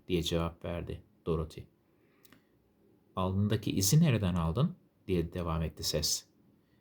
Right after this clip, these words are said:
"Benimle vedalaşıp size gelmemi söylediğinde kuzeyin iyi cadısı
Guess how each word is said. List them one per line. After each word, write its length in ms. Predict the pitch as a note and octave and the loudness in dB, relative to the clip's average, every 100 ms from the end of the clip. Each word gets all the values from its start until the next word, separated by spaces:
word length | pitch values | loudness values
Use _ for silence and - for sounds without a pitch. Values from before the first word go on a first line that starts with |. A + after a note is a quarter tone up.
| _ A2+ | _ 2
"Benimle 400 | A#2+ C3 A#2+ G#2 | 4 4 4 4
vedalaşıp 680 | G2+ G#2 G2 F#2+ - - - _ _ _ _ _ _ | 2 2 2 2 -2 -6 -20 _ _ _ _ _ _
size 340 | - - B2 C#3+ | -4 2 4 6
gelmemi 420 | A#2 G2+ G2 A#2 | 6 4 2 2
söylediğinde 680 | - G#2 F#2 F2+ F#2 B2 - | 2 0 0 0 0 -2 -2
kuzeyin 420 | G2 F2+ G#2+ - | 0 2 2 2
iyi 220 | G#2+ A#2 | 2 2
cadısı 520 | A2 F2 F2 - A2 | 2 0 0 -2 -4